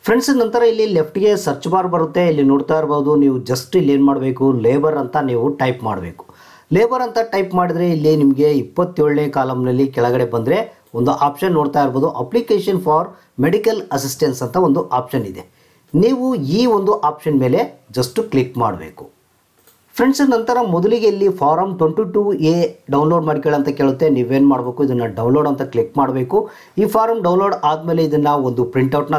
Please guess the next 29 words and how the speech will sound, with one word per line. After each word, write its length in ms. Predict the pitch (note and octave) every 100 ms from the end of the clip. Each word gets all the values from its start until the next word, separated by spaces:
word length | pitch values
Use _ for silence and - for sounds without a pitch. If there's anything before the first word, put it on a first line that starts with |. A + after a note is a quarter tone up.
| -
ತೆಗೆದುಕೊಳ್ಬೇಕು. 600 | C3+ C3 C3 B2 B2+ G#3 A#3 - _ D3+
ನೀವು 140 | G3 A3+ D3+
ಆಸ್ಪತ್ರೆಗೆ 400 | E3+ - - G3+ C3+
ಅಡ್ಮಿಟ್ 320 | C3+ D#3+ F#3 F3
ಆಗಿರ್ತೀರಲ್ಲ 480 | D#3+ D3 D3+ C#3+ D#3 -
ಅಲ್ಲಿಂದ 320 | B2+ E3 F3+ C3 - -
ಅಥವಾ 180 | C3+ F#3+ C#3
ಆ 40 | B2
ಡಾಕ್ಟರ್ಲಿಂದ 500 | C3+ D3+ F3+ E3+ C#3+ G#3+ - - C#3+
ಈ 60 | C#3
ಒಂದು 120 | C3+ C3+
ಫಾರಮ್‌ನ 400 | F3 A#3 G#3+ G3+ F#3+
ಫುಲ್‌ಫಿಲ್ 280 | D3+ C#3 E3+ D3+
ಮಾಡಿಸ್ಬೇಕು, 460 | C#3+ - C3+ C3 G#3
ಮತ್ತೆ 180 | C#3 F3+ D3+
ಅವರ 120 | C#3 C3+
ಒಂದು 180 | B2+ G3 - - -
ಸಿಗ್ನೇಚರ್ನ 540 | D#3 D#3 A3+ G3+ E3+ F3 D3
ಮಾಡಿಸ್ಕೊಂಡು 440 | C#3+ - C#3 D#3 B3+ - _ G3+
ಈ 40 | B3
ಒಂದು 140 | A#3 A#3
ಫಾರಮ್‌ನ 360 | D#3+ E3+ F3+ F3+ F3
ಸ್ಕ್ಯಾನ್ 340 | - D#3 F#3 G#3
ಮಾಡ್ಕೊಂಡು 360 | F3+ F3+ D#3+ G#3+ E3
ನೀವು 200 | D3+ A3 C#4+ - -
ಅಪ್ಲೋಡ್ 280 | C#3 A3+ G#3 E3
ಮಾಡ್ಬೇಕಾಗುತ್ತೆ. 640 | C#3+ B2 A2 G2 - - - _ -
ಸ್ಕ್ಯಾನ್ 300 | G3 B3 B3+
ಮಾಡ್ಕೊಂಡು 320 | A3+ F#3 F#3